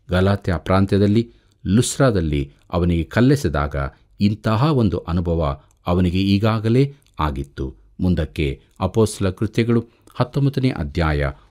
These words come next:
ಮೂವತ್ತನೇ ವಚನವನ್ನು ನೋಡಿರಿ. ಅಲ್ಲಿ ಹೀಗೆ ಬರೆದದೆ, "ಇದಲ್ಲದೆ ಆಸಿಯಾ ಸೀಮೆಯ ಅಧಿಕಾರಿಗಳಲ್ಲಿ ಕೆಲವರು ಅವನಿಗೆ ಸ್ನೇಹಿತರಾಗಿದ್ದರಿಂದ ಅವನ ಬಳಿಗೆ ಜನರನ್ನು ಕಳುಹಿಸಿ, 'ನೀನು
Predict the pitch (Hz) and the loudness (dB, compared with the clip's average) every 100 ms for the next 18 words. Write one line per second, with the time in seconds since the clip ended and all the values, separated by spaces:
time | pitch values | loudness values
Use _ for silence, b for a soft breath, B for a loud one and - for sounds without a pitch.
0 | - 92 107 110 - 101 95 92 - 90 | -4 2 4 2 0 0 2 0 -4 -4
1 | 82 76 78 85 90 120 - _ _ - | -2 -2 0 0 0 0 -6 _ _ -4
2 | 90 85 82 71 _ - 110 92 76 76 | 0 2 0 -4 _ 0 2 2 0 -4
3 | 69 73 123 - _ _ _ _ _ - | -2 0 -2 -4 _ _ _ _ _ 0
4 | 120 120 85 67 101 143 - _ _ - | 2 4 0 0 -2 -2 -10 _ _ 0
5 | 139 - 147 139 - 120 120 104 80 87 | 0 2 0 2 2 2 2 2 0 -2
6 | 95 92 85 78 76 - 73 78 127 107 | -2 0 0 -2 -4 -6 -2 2 2 2
7 | - b b b 95 104 104 - - 135 | -4 b b b 2 2 2 0 2 2
8 | 160 139 95 73 69 73 98 87 71 71 | 2 0 -2 -2 -4 0 0 0 -2 -6
9 | b b - 101 147 131 127 117 104 87 | b b -2 2 2 4 2 2 2 0
10 | 82 80 78 76 76 117 - 78 71 b | 0 0 -2 -2 0 2 2 -2 -4 b
11 | b b - 85 107 127 98 - | b b -4 2 4 4 2 -2